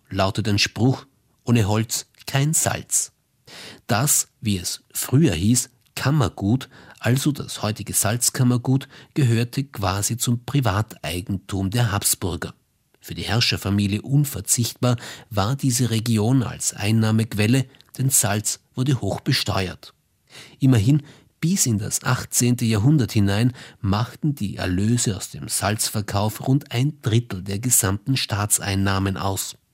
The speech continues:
Dementsprechend wichtig war es, für einen reibungslosen Abbau zu sorgen oder, anders ausgedrückt, die arbeitende Bevölkerung sollte deshalb nach Möglichkeit bei Laune gehalten werden.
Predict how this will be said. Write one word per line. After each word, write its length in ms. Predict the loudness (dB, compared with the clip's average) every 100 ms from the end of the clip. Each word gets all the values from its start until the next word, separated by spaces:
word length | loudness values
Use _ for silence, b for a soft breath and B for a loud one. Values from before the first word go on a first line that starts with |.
| _ B B B -4
Dementsprechend 720 | -4 -4 -6 -8 -4 -2 2
wichtig 400 | 0 0 -2 -4 B B -2
war 260 | 0 0
es, 240 | 0 -2 -4
für 320 | -8 -12 -10
einen 220 | -6 -4
reibungslosen 720 | -2 0 0 0 0 -2 -2
Abbau 520 | -4 -6 -6 -6 -6 -6
zu 200 | -4 -2
sorgen 480 | 0 2 2 0 -2 B B
oder, 340 | 0 2 2 -2
anders 300 | -6 -2 -2
ausgedrückt, 640 | -2 -4 -2 -2 -4 -4 _ _ _ _ -10
die 140 | -2
arbeitende 680 | 0 0 0 -2 2 0 0
Bevölkerung 760 | -4 -4 0 0 0 0 0 -2 B
sollte 380 | -4 -2 -2 -4
deshalb 580 | -4 0 2 2 0 0
nach 180 | -2 0
Möglichkeit 800 | 2 2 0 -2 -2 -2 0
bei 100 | 0
Laune 380 | 2 2 2 0
gehalten 480 | -2 -4 -4 -2 -2
werden. 300 | -2 -4